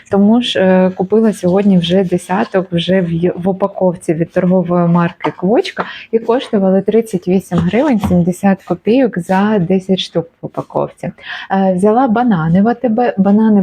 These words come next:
по п'ятдесят дев'ять гривень шістдесят копійок за кілограм. Е, чотири банани обійшлися на тридцять, е, шість гривень двадцять дев'ять копійок. Чотири банани взяла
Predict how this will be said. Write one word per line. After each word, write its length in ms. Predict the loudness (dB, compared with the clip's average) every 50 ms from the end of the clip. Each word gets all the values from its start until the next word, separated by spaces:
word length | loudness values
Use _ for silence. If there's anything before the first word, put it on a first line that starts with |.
| 0
по 140 | 0 -2 -2
п'ятдесят 600 | 0 0 0 0 0 -2 -2 0 0 0 0 0 0
дев'ять 360 | 0 2 2 2 2 2 2
гривень 380 | 2 2 2 2 2 2 0
шістдесят 1080 | 0 0 -2 -4 -2 -2 -4 -6 -6 -8 -10 -4 -2 0 2 2 0 0 0 0 0 0
копійок 500 | -2 -4 -4 -2 0 0 2 0 0 -4
за 280 | -4 -2 0 0 0 -2 -4 -8 -14 -18 -18 _
кілограм. 640 | 0 2 2 2 2 0 0 0 2 2 2 0 0 -2 -8 -16 -8 -4
Е, 200 | 0 0 0 0
чотири 360 | 0 -2 -2 0 2 2 2 2
банани 640 | 2 0 0 2 2 2 2 2 2 2 0 0 0
обійшлися 840 | -2 -2 0 0 0 0 -2 -4 -2 0 0 0 0 -2 -2 2 4
на 320 | 4 4 4 2 2 0 0 0
тридцять, 520 | 0 0 0 -2 -2 -2 -2 -2 -2 -4 _ _ _ _ _ _ _ _ _ _ _ _ _ 0
е, 180 | 0 2 2 0
шість 320 | 0 0 -2 0 0 2
гривень 380 | 2 2 2 2 2 2 0 2
двадцять 420 | 2 0 0 -2 -2 0 0 2
дев'ять 340 | 2 2 2 2 0 0 -2
копійок. 460 | -4 -4 -2 0 0 0 0 0 -2
Чотири 360 | -4 -6 -2 0 0 0 2
банани 480 | 2 2 2 2 2 2 2 2 0 0
взяла 380 | -2 -2 0 0 2 2 0